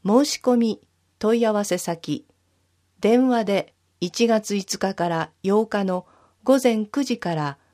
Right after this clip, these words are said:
午後五時に枚方消防署警備課。電話八五二の九九四四。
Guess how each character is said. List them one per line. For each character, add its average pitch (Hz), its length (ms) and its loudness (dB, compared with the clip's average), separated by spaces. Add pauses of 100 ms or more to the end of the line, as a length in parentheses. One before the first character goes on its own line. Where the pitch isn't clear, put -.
(140)
午 220 160 4
後 185 200 2
五 240 160 4
時 196 140 -2
に 143 240 -2 (380)
枚 226 200 4
方 226 340 0
消 208 320 0
防 180 200 0
署 - 320 -2 (280)
警 190 240 -2
備 185 160 -8
課。 - 280 -8 (1000)
電 202 300 0
話 175 240 -2 (640)
八 214 400 -2
五 233 320 4
二 170 180 -2
の 143 220 -4 (400)
九 262 320 2
九 220 500 -2
四 185 400 0
四。 160 300 -2